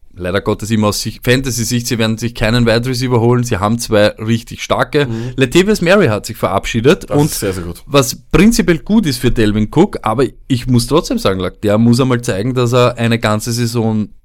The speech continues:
Speaker 1: liefern kann.
Speaker 2: Das
Speaker 1: Und da wär's
Speaker 2: stimmt.
Speaker 1: sicher eben nicht schlecht, wenn man die O-Line ein bisschen für ihn upgradet. Überhaupt in einer Mike Zimmer Offense, der die Kugel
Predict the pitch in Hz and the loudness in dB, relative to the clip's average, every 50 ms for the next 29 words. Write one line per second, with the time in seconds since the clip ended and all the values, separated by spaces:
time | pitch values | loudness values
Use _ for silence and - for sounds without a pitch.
0 | _ _ - 113 117 143 139 127 156 156 156 - 156 160 202 226 143 131 127 - | _ _ -2 0 2 2 2 2 0 -2 0 0 0 0 2 2 2 0 2 2
1 | - 127 143 160 175 170 - - - 196 190 - 196 127 143 147 147 151 147 135 | 2 2 4 4 4 2 2 0 -4 -4 -4 -2 -2 -2 0 -2 -2 -2 -4 -4
2 | 123 - - - 120 131 - - - 156 147 143 127 139 110 117 127 135 143 151 | -6 -8 -8 -4 -2 -2 -2 -2 -2 -2 -2 -2 -4 -4 -2 0 0 2 2 2
3 | 147 151 151 139 - 147 127 - - 151 - - 160 147 160 151 - 139 151 - | 0 0 -2 -2 -2 -4 -4 -2 -2 -2 0 0 0 0 0 0 0 -2 -2 -2
4 | - - 123 110 101 98 - - - 170 190 185 190 156 135 120 151 202 - - | 0 0 0 0 0 -2 -4 -2 0 0 2 2 2 4 4 4 4 2 0 -6
5 | - - - - - - 135 135 127 123 120 120 120 117 120 123 127 156 - - | -20 -20 -20 -12 -4 -2 0 2 2 4 4 4 4 2 2 0 -2 -4 -6 -6
6 | - - 165 160 147 117 - - 123 147 - - 127 110 123 156 - - - - | -4 -2 0 2 0 0 0 0 -2 -2 0 0 -2 0 0 -2 -4 -8 -14 -20
7 | - _ - 120 123 127 127 131 120 123 - 147 147 135 139 127 120 113 - - | -20 _ -4 0 0 2 2 0 -2 -2 -2 -2 0 0 0 0 0 0 -4 -8